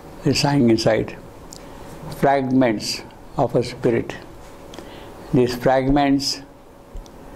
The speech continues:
they are there present and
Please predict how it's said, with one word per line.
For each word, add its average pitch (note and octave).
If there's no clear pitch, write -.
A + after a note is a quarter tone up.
they C#3
are C#3
there C3
present B2+
and C3